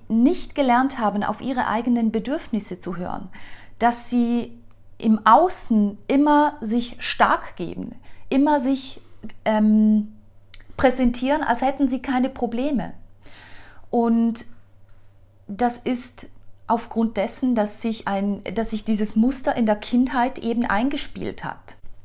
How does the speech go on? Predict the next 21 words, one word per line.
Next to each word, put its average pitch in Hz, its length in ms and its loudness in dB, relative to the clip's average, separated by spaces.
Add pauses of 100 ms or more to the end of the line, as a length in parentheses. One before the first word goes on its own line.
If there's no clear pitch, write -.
(640)
Und 220 180 4
jetzt - 460 2
kommen 240 340 4
wir 240 260 2
zu 233 200 -2
dem 214 280 2
Thema, 240 640 4 (720)
die 208 160 0
verschiedenen 233 560 0
Arten 240 380 0
von 226 140 0
Depression. 214 760 -2
Und 202 180 -4
zwar 233 460 0 (440)
redet 240 340 2
der 208 320 4
Josef 233 500 -2
Giger 233 380 0
von 214 260 0
einer 196 260 -2
Latenzdepression. 285 1500 -2